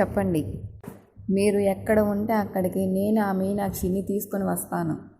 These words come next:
నేను అసలు ఊరుకునే ప్రసక్తే లేదు ఈ విషయంలో. పదండి" అని రాజేశ్వరి అయితే బలవంతంగా తీసుకువెళ్తుంది. "మీనాక్షి, నన్నే కొడతావా? ఇప్పుడు చెప్తా నీ సంగతి"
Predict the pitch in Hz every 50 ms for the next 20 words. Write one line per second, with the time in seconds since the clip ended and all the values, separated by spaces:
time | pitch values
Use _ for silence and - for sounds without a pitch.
0 | _ - - 415 415 - - - - - - - - _ _ - - - - -
1 | - 196 202 214 220 226 220 220 220 208 - 220 208 202 208 208 220 226 214 226
2 | 220 220 214 214 220 214 214 226 214 - - 220 214 202 190 185 185 175 180 180
3 | 175 175 180 - - 190 190 180 175 165 151 - - - - _ _ _ _ _
4 | _ _ _ - - - - _ - - - - - - - - - - - -
5 | - 214 202 190 202 208 220 208 202 202 196 196 190 190 196 196 185 180 185 185
6 | 196 202 190 - - 202 190 190 185 180 175 - 185 185 180 180 180 185 190 190
7 | 190 185 175 185 180 180 190 196 196 190 185 180 - - - 185 165 156 160 160
8 | 151 147 147 143 - - - - _ - - - - - - - - - - -
9 | - - - - _ - - - - - - - - - - - - 185 185 190
10 | 196 196 196 185 175 175 - - - 208 220 240 262 269 277 - - 220 180 170
11 | 175 185 190 208 226 220 - 190 180 - - 190 175 165 156 151 151 - - -
12 | - - - - - _ - - 180 - - 208 190 196 - 196 185 - - -
13 | 214 202 190 180 175 - 180 175 170 180 180 - 170 -